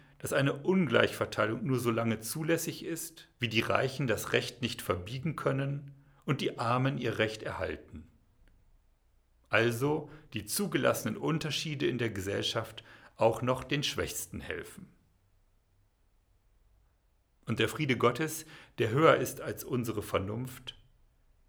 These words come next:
der halte unseren Verstand wach und unsere Hoffnung groß und stärke unsere Liebe.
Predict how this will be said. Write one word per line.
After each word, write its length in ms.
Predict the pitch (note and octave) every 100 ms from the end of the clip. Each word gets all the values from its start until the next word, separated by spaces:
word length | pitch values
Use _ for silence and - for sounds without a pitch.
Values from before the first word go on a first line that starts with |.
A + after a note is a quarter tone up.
| _
der 100 | A2
halte 300 | C3+ F3+ E3+
unseren 280 | D#3 B2+ C3+
Verstand 640 | - G#2+ - A#2+ C3+ C3+
wach 340 | B2 B2 - - _ -
und 200 | - D3
unsere 340 | E3+ C#3+ A2+ G#2+
Hoffnung 400 | B2+ - A2+ G2+
groß 680 | - F2 G#2 A#2 - - - _ _ _ _
und 180 | - F#2+
stärke 460 | - - G#2 A#2 B2
unsere 360 | A2+ F#2+ B2+
Liebe. 380 | G#2 D#2 C#2+ -